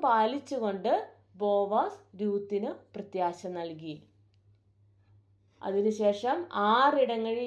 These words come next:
യവം നവോമിക്ക് സമ്മാനമായി കൊടുത്തുകൊണ്ട് രൂത്തിനെ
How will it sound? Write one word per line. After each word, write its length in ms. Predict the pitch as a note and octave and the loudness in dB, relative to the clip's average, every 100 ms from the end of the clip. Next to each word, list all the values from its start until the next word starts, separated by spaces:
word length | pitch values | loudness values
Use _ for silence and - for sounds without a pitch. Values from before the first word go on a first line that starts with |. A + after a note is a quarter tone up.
| A3+ | 0
യവം 340 | G3+ G3 C#4+ G4+ - _ _ - - A3 | 0 0 -2 -4 -12 _ _ -20 -14 -2
നവോമിക്ക് 680 | G#3+ G3 G#3+ B3+ B3 G#3 A3 E4+ - | 0 4 4 4 0 -2 -4 -4 -4
സമ്മാനമായി 840 | - G3 G3 G3+ A#3 C4 A3 F#3+ C#4 D4+ | -4 -4 -2 -2 -2 -2 -2 -2 -4 -4
കൊടുത്തുകൊണ്ട് 640 | G3+ C#3+ A#3 G#3 F3 F3+ C#4 - F#3 | -4 -4 -6 -4 -4 -4 -6 -8 -6
രൂത്തിനെ 480 | F#3+ F3+ - F3 | -4 -4 -6 -6